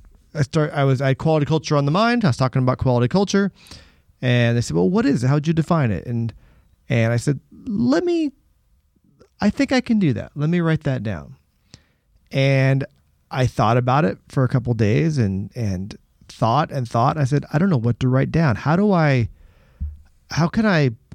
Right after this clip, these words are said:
quantify in some way, or what, how do I describe a quality culture in a way that covers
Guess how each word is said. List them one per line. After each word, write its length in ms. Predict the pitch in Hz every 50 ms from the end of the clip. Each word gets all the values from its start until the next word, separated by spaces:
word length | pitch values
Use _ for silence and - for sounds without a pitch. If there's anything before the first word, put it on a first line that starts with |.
| - _ _
quantify 1040 | - - - 120 117 123 123 127 123 143 156 147 160 143 - - 127 113 104 104 113
in 120 | 110 113 107
some 380 | - - - 123 123 135 131
way, 480 | 127 120 110 107 101 95 95 95 95 - _ _ _ _ _ _ _ _ _ -
or 300 | 117 113 104 98 95 104
what, 320 | 123 127 120 123 139 135 _ _ _ _ - - - - _ _ _ - - 147 135 104 - - -
how 120 | 139 156
do 100 | 185 202
I 80 | 214 202
describe 840 | 151 147 120 - - - - 139 127 120 113 113 117 117 113 107 104
a 60 | 101
quality 400 | - - 131 117 110 110 107 101
culture 400 | - - 123 123 120 - - 120
in 60 | 107
a 80 | 101 98
way 180 | 92 101 101
that 160 | 98 - -
covers 480 | - - - 117 117 120 120 113 107